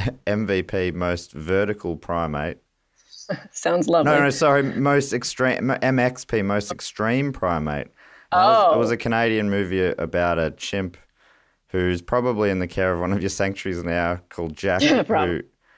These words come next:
Speaker 1: who became very good at snowboarding.
Speaker 2: They're taking some liberties there with the extreme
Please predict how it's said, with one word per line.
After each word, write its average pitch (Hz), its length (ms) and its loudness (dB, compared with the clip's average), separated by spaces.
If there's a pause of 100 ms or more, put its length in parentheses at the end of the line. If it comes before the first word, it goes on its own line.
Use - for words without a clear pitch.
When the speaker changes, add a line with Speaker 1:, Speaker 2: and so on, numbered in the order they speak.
(160)
Speaker 1:
who 95 100 -2
became 92 540 -4
very 92 160 2
good 87 120 -2
at - 80 -4
snowboarding. 80 840 -4 (920)
Speaker 2:
They're 196 240 2
taking 320 300 0
some 254 200 0
liberties 247 460 4
there 175 240 6
with 175 200 2
the 175 180 4
extreme 214 840 2